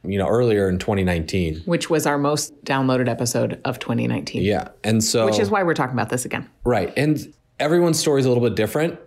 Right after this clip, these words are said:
Speaker 1: The substances are there. The biggest thing I take away from her book is that, especially with alcohol, I would highly recommend anybody to read this. Like, it's just really good. But it talks about, with, especially in the world of alcohol, that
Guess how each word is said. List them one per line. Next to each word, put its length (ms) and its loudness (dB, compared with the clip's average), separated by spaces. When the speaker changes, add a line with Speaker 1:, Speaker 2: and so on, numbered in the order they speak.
Speaker 1:
The 80 0
substances 640 0
are 80 2
there. 480 0
The 80 0
biggest 260 2
thing 140 2
I 80 4
take 220 0
away 120 4
from 180 0
her 140 2
book 500 -2
is 220 2
that, 180 2
especially 500 0
with 120 2
alcohol, 480 0
I 120 0
would 140 2
highly 360 2
recommend 500 2
anybody 460 0
to 100 -2
read 220 -2
this. 400 -8
Like, 200 -2
it's 240 -2
just 680 -4
really 360 -2
good. 340 -4
But 120 0
it 120 0
talks 280 -2
about, 260 2
with, 120 4
especially 360 0
in 40 4
the 60 4
world 180 4
of 100 0
alcohol, 680 0
that 220 0